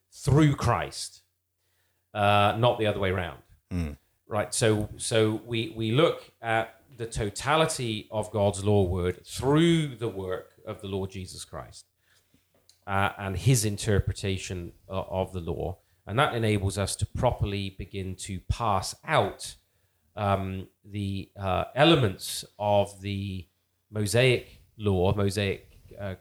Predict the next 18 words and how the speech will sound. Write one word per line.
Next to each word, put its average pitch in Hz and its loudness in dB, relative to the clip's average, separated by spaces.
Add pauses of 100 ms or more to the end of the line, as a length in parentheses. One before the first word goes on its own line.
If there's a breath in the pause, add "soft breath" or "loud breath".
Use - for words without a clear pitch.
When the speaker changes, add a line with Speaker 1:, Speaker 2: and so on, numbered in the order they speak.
(120)
Speaker 1:
uh, 95 -8 (100)
detailed 107 -2
commandments, 92 -2 (680)
um, 101 0 (140)
that 104 0 (220)
are 98 2 (480)
transposed 127 2 (600)
uh, 101 4 (100)
in 113 2
the 104 4 (120)
work 107 4
of 104 -2
Christ 92 -2 (280)
into 104 -4
the 98 0
heavenly 95 0 (140)
temple. - -8 (1200)
Uh, 92 0